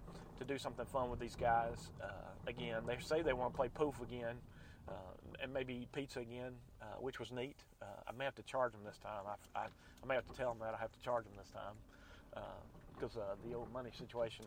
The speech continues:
is not so great for the, uh, kid here, uh, just because, uh, you know, the, my schedule has just been, has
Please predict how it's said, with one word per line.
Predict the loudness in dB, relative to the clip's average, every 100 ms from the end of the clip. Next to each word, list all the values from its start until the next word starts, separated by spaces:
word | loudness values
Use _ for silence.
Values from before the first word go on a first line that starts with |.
| -6
is | -2
not | -2 -2
so | -2 -4 -2
great | 0 0 0 -8
for | -6 -6 -6
the, | -8 -6
uh, | -8 -4
kid | 2 2 2
here, | -4 -6 -6 -12 -20 -20 -20 -18
uh, | -14 -12 -12 -14
just | -10
because, | -4 6 6 6 -4 -16 _ -20 _ -8
uh, | -6 -8 -14 -20 _ _ _ _ _ _ -20 -20 _ _ -16 -8
you |
know, | -2 -2 -4
the, | -10 -12 _ _ _ _ _ -20 -18 -10
my | -8
schedule | -4 -4 -2 -4
has | -6
just | -8 -6
been, | -6 -6 -16 -20 -20 -20 -20 -20 -20 -20 -10
has | -8 -8